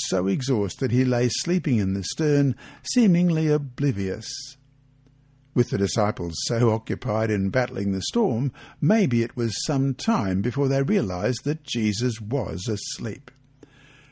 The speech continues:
Jesus didn't say anything when they first cry out to him. He does not give any sermon to explain the predicament that they are in or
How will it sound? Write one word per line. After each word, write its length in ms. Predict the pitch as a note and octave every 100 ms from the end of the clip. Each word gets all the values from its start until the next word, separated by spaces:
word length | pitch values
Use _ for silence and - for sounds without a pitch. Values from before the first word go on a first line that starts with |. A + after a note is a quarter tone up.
| _ _ -
Jesus 400 | C3+ A#2 G#2+ F#2+
didn't 320 | A#2+ G2+ -
say 240 | D3+ A2
anything 480 | F2+ F2 - G#2 E3+
when 180 | G2 F2+
they 180 | E2+ F2
first 440 | - G#2+ F2+ -
cry 260 | - G2 F2
out 240 | E3 -
to 100 | G#2
him. 340 | G2+ G2 D#3+ - - - - _ _ -
He 140 | B2
does 340 | G#2+ G2+ F2+
not 240 | F#2+ E2 -
give 220 | G2 E2+
any 260 | E2+ E2+ D#2+
sermon 680 | - C#3 A#2+ G2+ C3+ E3 C#3
to 140 | A2+
explain 520 | E2 - - G2 G2
the 80 | F#2
predicament 640 | - F2 - - B2 A#2
that 140 | G#2+ -
they 180 | F#2+ F#2
are 140 | A2
in 240 | F#3+ F3
or 260 | C#3 G2